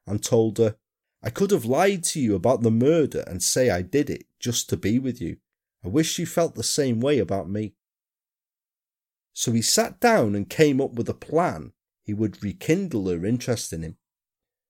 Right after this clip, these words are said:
In a telephone call to her five days after they'd met, he recounted a tale of,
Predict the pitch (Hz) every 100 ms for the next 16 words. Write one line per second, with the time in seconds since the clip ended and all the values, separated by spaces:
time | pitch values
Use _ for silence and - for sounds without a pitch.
0 | _ _ _ - 135 143 - 240 247 233
1 | 151 - 120 101 - 202 196 - 170 180
2 | 165 190 196 120 92 120 117 - 110 113
3 | 98 139 147 - - - _ _ - 120
4 | 123 - 220 226 233 233 - 254 180 117
5 | 107 -